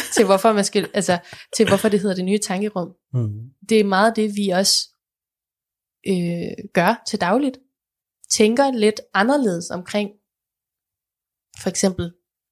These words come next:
Speaker 2: hvordan er man succesfuld?
Speaker 1: Ja.
Speaker 2: Hvad er succes?
Speaker 1: Ja.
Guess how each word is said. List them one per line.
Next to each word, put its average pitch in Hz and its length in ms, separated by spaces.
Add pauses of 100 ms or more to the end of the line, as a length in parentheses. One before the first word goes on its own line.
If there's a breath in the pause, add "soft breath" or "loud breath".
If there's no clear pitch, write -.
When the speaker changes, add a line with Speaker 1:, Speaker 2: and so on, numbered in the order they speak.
(500)
Speaker 2:
hvordan 180 320
er 196 100
man 170 140
succesfuld? - 560 (260)
Speaker 1:
Ja. 117 60
Speaker 2:
Hvad 220 240 (100)
er 175 160
succes? - 460 (520)
Speaker 1:
Ja. 123 80